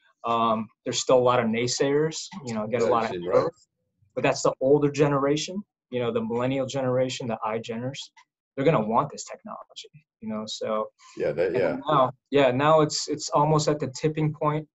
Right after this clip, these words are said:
Speaker 1: Uh, it's not there yet, but I'm also, I'm
Speaker 2: That's
Speaker 1: already, uh, I'm, I'm already got my high
Speaker 2: so
Speaker 1: beams
Speaker 2: true.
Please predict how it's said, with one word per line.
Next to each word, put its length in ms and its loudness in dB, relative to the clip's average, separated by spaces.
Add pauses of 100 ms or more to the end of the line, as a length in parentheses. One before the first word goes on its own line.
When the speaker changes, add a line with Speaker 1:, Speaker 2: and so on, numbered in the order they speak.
(280)
Speaker 1:
Uh, 340 -8
it's 140 -14
not 240 -4
there 160 4
yet, 320 -2 (600)
but 80 2
I'm 120 4
also, 380 6
I'm 80 4
Speaker 2:
That's 100 4
Speaker 1:
already, 200 4 (160)
uh, 160 0 (420)
I'm, 140 -4 (100)
I'm 100 2
already 180 6
got 140 4
my 100 4
high 240 2
Speaker 2:
so 60 2
Speaker 1:
beams 200 -2
Speaker 2:
true. 100 -4